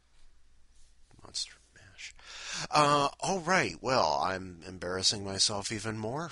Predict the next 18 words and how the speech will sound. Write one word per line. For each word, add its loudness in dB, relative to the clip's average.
which, -4
you -18
know, -16
last -2
week -14
I -8
just -8
let -14
the -14
iPhone -8
do -8
it. -10
Now -10
I'm -16
doing -14
it -14
in -14
person. -10